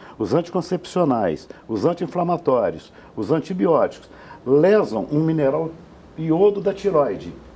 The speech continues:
que é um, um mineral que trabalha na T três, toda célula tem T três. A gente tava conversando agora mesmo ali, é, sobre os telômeros, que é o marcador do envelhecimento.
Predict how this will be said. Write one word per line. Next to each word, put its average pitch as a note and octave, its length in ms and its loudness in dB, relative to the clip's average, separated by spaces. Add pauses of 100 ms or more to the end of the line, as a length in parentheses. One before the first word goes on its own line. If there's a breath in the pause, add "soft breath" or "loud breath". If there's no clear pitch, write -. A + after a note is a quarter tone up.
(140)
que B2+ 100 -2
é D#3+ 160 0
um, D#3+ 140 -6
um C#3+ 240 -2
mineral C#3 360 2
que D#3+ 60 -14
trabalha D3+ 360 0
na C#3+ 100 0
T C#3 160 2
três, - 280 -2
toda G3+ 300 -2
célula F#3 280 0
tem F3 120 -2
T E3+ 180 -2
três. B2 480 -2 (440 loud breath)
A A2+ 40 -10
gente A#2+ 80 -10
tava C#3 180 -2
conversando C3 420 -6
agora A#2 240 -4
mesmo A#2 280 -2
ali, D3+ 320 -2 (440 loud breath)
é, C#3 540 2 (140)
sobre C#3 240 0
os - 80 -12
telômeros, C#3+ 580 2
que - 80 0
é - 20 4
o C3+ 40 0
marcador C3+ 360 0
do B2+ 80 -2
envelhecimento. A#2+ 840 0